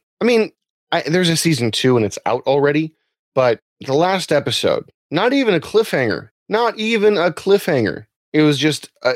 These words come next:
it wa-, there were so many shocking, I'll call s-, I'll call it shocking moments in the entire show where if you were to stop the show right there, you'd be like, "But wha-, huh?"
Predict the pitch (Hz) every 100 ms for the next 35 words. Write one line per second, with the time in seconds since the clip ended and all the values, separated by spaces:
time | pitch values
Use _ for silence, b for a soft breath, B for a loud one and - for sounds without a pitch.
0 | 131 139 156 147 151 151 - B B -
1 | 240 262 202 - 214 240 220 202 196 160
2 | - 147 143 151 170 170 160 - _ -
3 | 113 113 113 - - 110 120 113 - -
4 | 104 110 113 123 135 143 - - B B
5 | B 135 127 117 113 131 123 113 - 120
6 | 127 127 113 - B B B 131 135 131
7 | - 139 131 123 - 127 117 110 123 127
8 | 110 117 107 90 _ 120 110 117 113 127
9 | 135 277 392